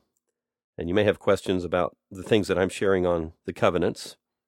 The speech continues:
So I'd love to answer your questions or go deeper into it if you have anything that you'd like to hear more about.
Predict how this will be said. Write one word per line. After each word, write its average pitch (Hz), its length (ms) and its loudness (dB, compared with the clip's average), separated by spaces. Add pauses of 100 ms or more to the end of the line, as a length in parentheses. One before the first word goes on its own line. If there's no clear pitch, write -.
(160)
So 113 160 0
I'd 101 100 2
love 107 180 2
to - 80 -2
answer 104 360 2
your 104 140 -4
questions 104 600 0
or 71 140 -10
go 107 240 -2
deeper 107 340 -4
into 92 260 -2
it 90 60 -4
if 87 160 -8
you 92 60 -6
have 92 160 -2
anything 87 340 -2
that 76 140 -14
you'd 87 100 -8
like 87 200 -8
to - 100 -8
hear 95 120 -2
more 85 280 -2
about. 80 340 -10